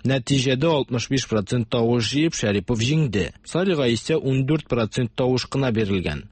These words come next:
Аннан кала бу бүлгедә элемтә ширкәте җитәкчесе Закия Шәфикова, Рауил Рәхмиев сайланды. Белгечләр, унбиш елга якын депутат булып торган Сали бу җиңүне авыр кабул итте, ди.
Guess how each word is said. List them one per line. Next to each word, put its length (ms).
Аннан 320
кала 240
бу 80
бүлгедә 480
элемтә 320
ширкәте 480
җитәкчесе 560
Закия 480
Шәфикова, 800
Рауил 500
Рәхмиев 720
сайланды. 800
Белгечләр, 640
унбиш 400
елга 220
якын 260
депутат 420
булып 300
торган 320
Сали 460
бу 240
җиңүне 480
авыр 400
кабул 320
итте, 280
ди. 260